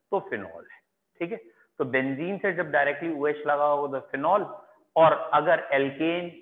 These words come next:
या hydrocarbon जिसे हम कहते हैं, alkane, alkene, alkyne, open chain, aliphatic chemistry में अगर ओएच लगा है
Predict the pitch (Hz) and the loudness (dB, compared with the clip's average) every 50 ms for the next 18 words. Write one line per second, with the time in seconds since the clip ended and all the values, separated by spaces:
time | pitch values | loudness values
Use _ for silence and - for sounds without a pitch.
0 | - 123 123 147 185 196 180 185 - 127 127 135 131 147 165 170 - 143 135 135 | -18 -10 -2 2 4 4 4 4 4 2 0 0 0 -2 -2 -2 2 2 2 2
1 | 135 131 147 147 139 139 135 139 143 139 135 131 - 120 113 - - 117 110 107 | 2 0 -2 -2 -4 -6 -6 -4 -6 -6 -6 -4 -6 -6 -6 -6 -8 -10 -10 -10
2 | 110 147 190 - 151 131 120 - 143 135 139 135 127 120 127 131 123 123 117 113 | -10 -10 -10 -10 -10 -12 -12 -10 -10 -8 -8 -8 -10 -10 -10 -10 -8 -8 -6 -6
3 | 110 - 104 101 110 127 180 _ _ _ _ _ _ - - 143 143 147 156 143 | -8 -8 -10 -10 -10 -12 -14 _ _ _ _ _ _ 0 0 0 2 2 0 0
4 | 135 - 123 117 127 170 226 - - - 139 156 160 - 165 160 185 185 180 - | 0 -4 -4 -6 -6 -6 -10 -12 -8 -6 -4 -4 -2 -2 -2 -2 -2 -6 -8 -8
5 | 156 147 143 139 _ _ - 131 117 110 110 110 139 196 - _ _ _ _ _ | -10 -10 -10 -12 _ _ -14 -14 -12 -12 -14 -14 -14 -14 -16 _ _ _ _ _
6 | _ _ - 139 143 160 160 - - 143 151 160 165 160 - - 127 127 120 117 | _ _ 0 2 4 2 2 0 0 2 2 2 2 0 -6 -6 -4 -2 -2 0
7 | 123 120 113 107 117 143 | 2 0 0 0 -4 -8